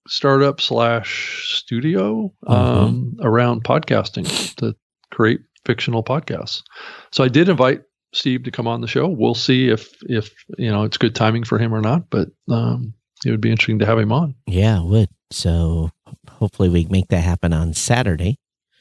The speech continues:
Speaker 2: We'll
Speaker 1: Yeah, I've
Speaker 2: see.
Speaker 1: been,
Speaker 2: Yeah.
Speaker 1: I mean, both, both Todd and I've known Steve for, Jesus, long time.
Speaker 2: Yeah.
Speaker 1: So, I mean, he's been a stalwart at Apple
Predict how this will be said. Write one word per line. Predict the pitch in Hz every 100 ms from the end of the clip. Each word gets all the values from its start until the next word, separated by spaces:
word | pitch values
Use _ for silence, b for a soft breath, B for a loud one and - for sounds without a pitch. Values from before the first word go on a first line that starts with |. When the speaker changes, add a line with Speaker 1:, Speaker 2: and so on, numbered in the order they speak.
| _ -
Speaker 2:
We'll | 104
Speaker 1:
Yeah, | 160
I've | 131
Speaker 2:
see. | 127 95 92
Speaker 1:
been, | - _ _ _
Speaker 2:
Yeah. | 90 104
Speaker 1:
I |
mean, | 110 123
both, | 147 147 - _ -
both | 143 143
Todd | 139
and | 147
I've | 120
known | 113 117 110
Steve | - 117 113 107
for, | - 107 101 95 98 -
Jesus, | - 117 101 - - _ B B B -
long | 120 127 120
time. | 104 107 90 - _ -
Speaker 2:
Yeah. | 82 82
Speaker 1:
So, | 104 104 101 101 _ - _
I | 135
mean, | 113
he's | 123 120
been | 117 113 104 101 104 B B B B B _ _ -
a |
stalwart | 127 - 143 139 117 113
at | - 104 104 _ -
Apple | 127 - 110 107